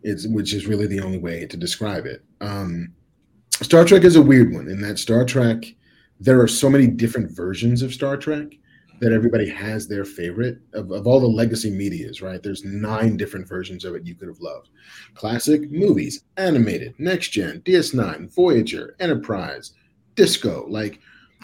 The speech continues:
all of it is kind of there for you. And so finding a way to get everybody on the same page on what kind of Star Trek you're going to make, um, can be challenging.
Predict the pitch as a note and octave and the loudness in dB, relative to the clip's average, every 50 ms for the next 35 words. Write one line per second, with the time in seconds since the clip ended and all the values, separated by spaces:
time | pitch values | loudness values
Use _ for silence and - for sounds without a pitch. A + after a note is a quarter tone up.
0 | - - - _ D#3+ - - _ - - B2 C3 C#3+ D#3 D#3 C#3+ D3+ C#3 - - | -16 -16 -12 _ -12 -12 -12 _ -10 -2 4 6 8 8 8 8 6 6 4 0
1 | - C#3 C#3 C#3 B2+ G#2 F2+ F#2 G2 G2+ A#2 C3 C3 - - E3 E3 F3 F3+ F#3 | -4 -4 -2 -2 -2 -2 -4 -4 -4 -2 -2 -2 -2 -2 -2 -2 0 0 -2 -2
2 | F#3+ F#3+ G3 G3+ G3+ - _ _ _ _ _ - - B2 B2 B2 B2 A#2+ - C3 | -4 -4 -6 -8 -10 -12 _ _ _ _ _ -16 -8 -4 -2 -2 0 0 0 -2
3 | A#2+ - - B2 B2 C3+ C#3+ D3 D3 C#3+ C3 B2 B2 B2 B2+ A#2+ A#2 G2 - A2 | -2 -2 -2 -2 0 2 2 2 2 2 0 0 2 2 2 0 0 -2 -2 -4
4 | A2 A2 G#2+ - - _ - A#2+ A#2 A2+ A#2+ A2+ A2+ G#2+ G#2+ G#2+ G#2 G2+ - A#2 | -6 -6 -8 -10 -12 _ -4 -2 -2 0 -2 -2 -2 -4 -6 -6 -8 -8 -8 -8
5 | G#2 F#2+ E2+ - - F#2 F#2+ G2+ A2+ C3 C3+ C3 - - G2+ F#2+ F#2 D#2+ - - | -10 -10 -12 -14 -16 -14 -10 -8 -8 -8 -8 -10 -12 -12 -12 -12 -12 -14 -14 -12
6 | G#2+ G2 F#2+ - - F#2+ F2+ - - F#2+ - - F#2+ F2 F#2+ F2 E2+ F#2 - - | -12 -12 -12 -12 -12 -12 -14 -12 -14 -14 -14 -14 -16 -16 -16 -18 -18 -18 -16 -16
7 | E2+ - _ E2+ E2+ E2+ F2+ A2+ G#2+ A2+ A2+ - - _ _ _ _ _ _ _ | -18 -18 _ _ -20 -10 -6 -4 -4 -4 -6 -10 -20 _ _ _ _ _ _ _
8 | _ _ - A2+ A2+ A2 G#2+ G2 F#2+ F#2+ F#2+ - _ _ _ _ _ - - - | _ _ -6 -4 -2 -2 -2 -4 -6 -8 -10 -12 _ _ _ _ _ -20 -18 -6
9 | - D3 C3+ B2+ A#2+ A#2 - - A2 F2 D2+ B1 - - - | -2 0 2 4 4 2 2 -2 -4 -6 -8 -12 -16 -20 -20